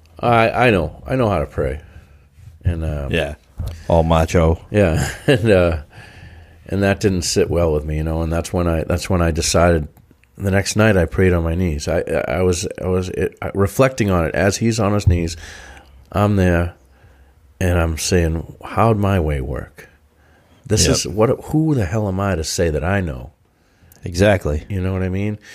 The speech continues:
Speaker 1: And that little bit of willingness, that crack in the door of, uh, what I was, had built up for defense mechanisms my whole life,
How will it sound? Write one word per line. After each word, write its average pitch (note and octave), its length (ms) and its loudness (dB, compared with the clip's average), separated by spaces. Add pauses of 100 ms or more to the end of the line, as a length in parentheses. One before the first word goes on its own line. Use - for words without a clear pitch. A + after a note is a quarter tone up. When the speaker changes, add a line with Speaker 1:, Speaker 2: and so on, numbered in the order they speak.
(340)
Speaker 1:
And F#2 360 -4
that A#2 460 2
little A2 280 4
bit G#2 160 4
of G2 80 4
willingness, F#2 520 2
that E2 200 -6
crack G#2+ 380 0
in G2+ 100 -2
the G2 60 0
door F#2 540 2 (640)
of, F2+ 300 0
uh, E2 260 2
what E2 160 -2
I E2+ 140 2
was, E2+ 200 -2 (1300)
had F2+ 220 -2
built A2 280 4
up A2+ 240 0 (140)
for - 160 -4
defense G#2 480 -2
mechanisms D#2+ 480 -4
my E2 140 -4
whole F2 240 0
life, F2 420 0